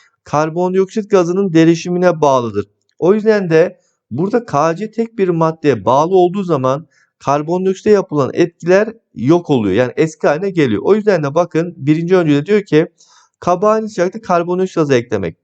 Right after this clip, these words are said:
Eğer siz buraya karbondioksit gazı eklerseniz karbondioksitin derişimi artar.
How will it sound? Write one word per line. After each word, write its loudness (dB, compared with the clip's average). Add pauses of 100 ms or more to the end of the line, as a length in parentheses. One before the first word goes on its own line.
(300)
Eğer 2
siz -6
buraya 2
karbondioksit -2
gazı 0
eklerseniz -2
karbondioksitin -4
derişimi -2
artar. 0